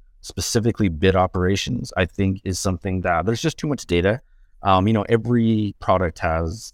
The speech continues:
let's call it a hundred twenty on average keywords that drive sales for it. So,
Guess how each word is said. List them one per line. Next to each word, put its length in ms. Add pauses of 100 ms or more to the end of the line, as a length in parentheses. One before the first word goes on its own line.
let's 200
call 240
it 100
a 40
hundred 340
twenty 500
on 160
average 400
keywords 420
that 120
drive 340
sales 360
for 260
it. 140
So, 340